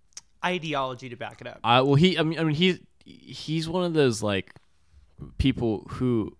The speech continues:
Speaker 2: wants to be a deconstructionalist, but isn't even, like, honest enough to, to be an actual deconstruction, <laughs> deconstructionalist.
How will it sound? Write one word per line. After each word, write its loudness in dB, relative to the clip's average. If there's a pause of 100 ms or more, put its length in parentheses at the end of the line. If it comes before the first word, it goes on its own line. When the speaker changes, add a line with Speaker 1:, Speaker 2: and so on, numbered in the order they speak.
Speaker 2:
wants -4
to 0
be 0
a 0
deconstructionalist, -4
but -2 (260)
isn't 0
even, 0
like, -6 (720)
honest 0
enough 0
to, -10 (180)
to -2
be 0
an 2
actual 0
deconstruction, -6
<laughs> -20
deconstructionalist. -6